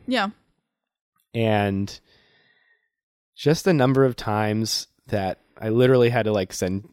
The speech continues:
Speaker 2: people to the, get stitches or whatever,
Speaker 1: Yeah.
Speaker 2: just by the fact that people would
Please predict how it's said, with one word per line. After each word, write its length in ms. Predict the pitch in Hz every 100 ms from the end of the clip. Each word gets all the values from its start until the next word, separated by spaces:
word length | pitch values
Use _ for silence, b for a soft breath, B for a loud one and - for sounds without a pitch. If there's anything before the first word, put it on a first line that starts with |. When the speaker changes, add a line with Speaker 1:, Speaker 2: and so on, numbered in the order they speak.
| _ _
Speaker 2:
people 240 | 113 101 101
to 80 | 95
the, 380 | 90 87 78 - _ _ _ _ -
get 200 | 95 -
stitches 520 | - 87 98 95 95
or 220 | 90 90
whatever, 440 | 92 90 90 95 226
Speaker 1:
Yeah. 200 | 220 208
Speaker 2:
just 340 | 110 - - - -
by 520 | 104 101 101 92 - _ _ _ _ b b b b
the 100 | - 117
fact 440 | - 120 131 -
that 340 | 117 101 -
people 640 | - 107 113 104 104 98 101 b b b _ _
would 420 | 110 107 95 87